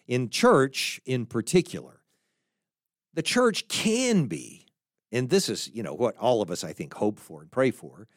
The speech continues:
transformative, uh, uh, transformative enough to influence the other choices that we make. Wouldn't it, wouldn't it be something if, if your church was so influential in your life that it changed your news source?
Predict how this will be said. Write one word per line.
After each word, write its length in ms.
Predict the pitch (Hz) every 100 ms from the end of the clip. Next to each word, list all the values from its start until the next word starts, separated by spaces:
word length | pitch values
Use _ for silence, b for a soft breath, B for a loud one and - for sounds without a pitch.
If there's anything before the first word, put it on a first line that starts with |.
| _ _ _
transformative, 840 | - 190 180 - 190 247 269 147 117
uh, 180 | 113 113 _
uh, 400 | 110 123 127 117
transformative 800 | 113 180 170 - 208 254 220 151 - 143
enough 760 | 131 123 226 107 101 - - _ _ _ _ _ _
to 120 | 214
influence 580 | 214 285 320 208 220 233
the 160 | 220 277
other 220 | 359 381
choices 500 | - 156 107 98 85
that 160 | 104
we 120 | 80 90
make. 380 | 71 58 _ _ _ _ _ _ _
Wouldn't 240 | 202 339 339
it, 40 |
wouldn't 240 | 214 381 415
it 40 |
be 40 |
something 520 | 359 175 196 233 339 339
if, 160 | 165 B B -
if 100 | 170
your 120 | 180
church 360 | - 214 294 233
was 140 | 165
so 320 | - 233 277
influential 720 | 220 247 196 180 208 233 226
in 80 | 208
your 140 | 170
life 340 | 151 147 202 -
that 100 | 156
it 80 | 131
changed 500 | 147 156 196 180 135
your 120 | 131
news 340 | 110 113 165
source? 480 | - 185 262 339